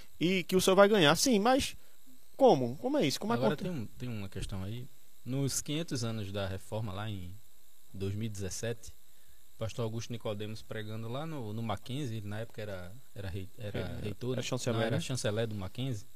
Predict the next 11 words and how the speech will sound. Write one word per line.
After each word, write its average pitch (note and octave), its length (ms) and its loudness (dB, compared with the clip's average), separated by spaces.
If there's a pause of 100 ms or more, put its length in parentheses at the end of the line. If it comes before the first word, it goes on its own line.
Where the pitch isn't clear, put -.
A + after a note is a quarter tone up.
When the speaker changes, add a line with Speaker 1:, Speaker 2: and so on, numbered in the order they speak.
(1080)
Speaker 2:
E C#3 380 2
ele D#3 220 0
disse D#3 260 -4
uma D#3+ 140 0
coisa C#3+ 240 -2
que - 100 -4
eu C#3+ 60 0
nunca E3 640 -4
mais B2+ 280 -2
me C3+ 80 -2
esqueci. G2+ 540 -6